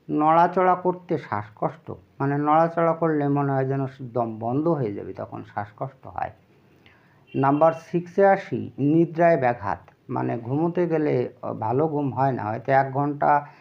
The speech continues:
ঘুমানোর পর আবার ঘুম ভেঙে যায়, আবার পুনরায় ঘুমায়, সারা রাত্রে এইভাবে ভালো নিদ্রা মানে সুনিদ্রা হয় না।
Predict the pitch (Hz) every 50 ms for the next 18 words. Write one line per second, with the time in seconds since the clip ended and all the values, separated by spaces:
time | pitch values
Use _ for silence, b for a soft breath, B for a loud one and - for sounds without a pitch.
0 | B B B B - 113 117 135 143 156 160 156 151 143 139 139 131 123 120 120
1 | 123 120 120 113 120 139 143 143 135 135 135 135 135 131 131 123 120 - - -
2 | 113 113 120 120 - - 139 143 143 139 131 127 127 123 120 123 123 123 127 123
3 | 120 127 - b b b b b - 143 139 139 139 139 135 131 131 - - -
4 | - 131 123 120 120 117 110 110 110 104 107 110 120 135 151 160 160 143 127 117
5 | 107 107 107 107 107 104 - - - 165 175 190 185 180 170 147 135 127 131 120
6 | 101 104 104 - 101 107 113 104 85 82 78 -